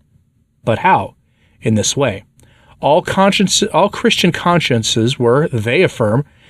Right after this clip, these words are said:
in a manner virtually included in the conscience of Christ as the plant is included in the seed. But as he shoots live the life of the seed, so too all Christians are to be said to live the life of Christ.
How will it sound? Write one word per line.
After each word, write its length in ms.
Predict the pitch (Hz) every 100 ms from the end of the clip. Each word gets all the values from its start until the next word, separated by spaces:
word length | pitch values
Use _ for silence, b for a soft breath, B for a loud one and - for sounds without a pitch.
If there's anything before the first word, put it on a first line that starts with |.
| B B
in 120 | 165
a 60 | 202
manner 380 | 170 151 147 147
virtually 680 | - 139 135 160 - 180 160
included 480 | 135 - 175 147 139
in 120 | 147
the 60 |
conscience 520 | 143 - 113 - 110 113
of 100 | -
Christ 400 | - 147 147 -
as 160 | 131 127
the 80 | -
plant 380 | - 127 120
is 80 | 127
included 400 | 127 - 117 101
in 80 | 104
the 60 | 107
seed. 380 | - 202 110 - _ b b b b b
But 120 | 104
as 120 | 104
he 80 | 107
shoots 340 | 104 - 180 -
live 340 | 151 160 156
the 100 | 143
life 280 | 123 151 -
of 80 | 123
the 60 |
seed, 340 | - - 180 170
so 260 | - 127
too 380 | 147 - 185 147
all 120 | 135
Christians 580 | - - 143 - 147 - b b b b
are 120 | 151
to 60 | 180
be 80 | 202
said 320 | - 156 147
to 100 | 170
live 220 | 127 123
the 100 | 143
life 320 | 127 113 110 -
of 80 |
Christ. 480 | - 190 139 - -